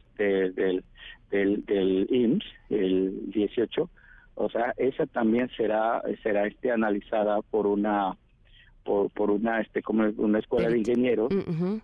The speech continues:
Speaker 1: para que a ver si pasa la prueba, si pasa la prueba de que sí están bien hechas las instalaciones, pues seguirá laborando ese, ese, esa institución, pero si no,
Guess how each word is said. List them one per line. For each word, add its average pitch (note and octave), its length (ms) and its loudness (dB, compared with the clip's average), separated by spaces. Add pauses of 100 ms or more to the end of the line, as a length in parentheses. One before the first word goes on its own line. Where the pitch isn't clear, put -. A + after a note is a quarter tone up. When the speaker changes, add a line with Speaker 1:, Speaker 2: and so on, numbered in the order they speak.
Speaker 1:
para G#2+ 240 -2
que A2 240 -2
a G#2+ 60 2
ver A2+ 240 0
si C3 100 0
pasa A#2+ 380 -2
la A2+ 120 0
prueba, A#2+ 540 0 (240)
si G#2+ 80 -6
pasa A2 320 -4
la A2 100 0
prueba A2 320 0
de G2 120 0
que - 160 -8 (120)
sí A#2 120 2
están G#2 320 -2
bien G#2 180 0 (120)
hechas G#2+ 300 -2
las G#2 100 -2
instalaciones, A2 600 -2
pues - 180 -6
seguirá G2+ 460 0 (340)
laborando G#2 760 2
ese, G2 500 -4
ese, G2 380 -2
esa - 140 -4
institución, G#2 500 -4
pero G2+ 180 0
si A2 180 -2
no, A#2 240 0